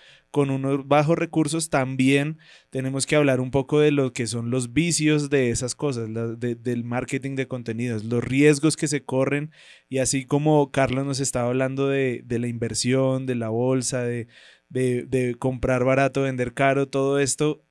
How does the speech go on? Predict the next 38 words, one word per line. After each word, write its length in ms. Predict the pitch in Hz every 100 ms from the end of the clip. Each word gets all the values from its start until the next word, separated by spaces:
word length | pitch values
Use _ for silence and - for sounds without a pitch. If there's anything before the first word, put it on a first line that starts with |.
| 143 -
también 560 | 135 127 131 139 151
afecta 520 | 156 170 151 165 165 -
al 180 | 135 123
marketing. 640 | 127 131 - 135 156 160 - - - _ -
Y 280 | 185 208 -
también 580 | 151 135 131 139 147 -
en 180 | 160 160
publicidad 580 | 165 151 139 131 123 127
nosotros 400 | 147 151 151 156
estamos 400 | - 123 123 135
invirtiendo 580 | 143 131 120 120 120
continuamente, 760 | 120 135 117 113 120 156 - 101
así 180 | 98 107
sea 160 | 123
tiempo, 540 | 120 143 139 127 139 151 _ - _
estamos 320 | - 120 117
invirtiendo 500 | 131 131 120 123 117
en 60 | 127
estrategias, 800 | 123 127 117 123 123 131 120 -
y 160 | 143 131
eso 220 | 120 135
no 80 | 131
se 120 | 135
puede 220 | 139 135
hacer 260 | 131 135 131
al 140 | 139
azar, 320 | 127 123 117
no 100 | 123
se 120 | 120
puede 180 | 117 127
hacer 280 | 123 135 123
de 100 | 123
cualquier 340 | 131 120 110
manera. 400 | 110 113 113 120 - _ _ _ _
Y 180 | 127 131
eso 200 | 123 127
también, 380 | 143 131 123 120
entonces, 560 | 127 135 127 139 131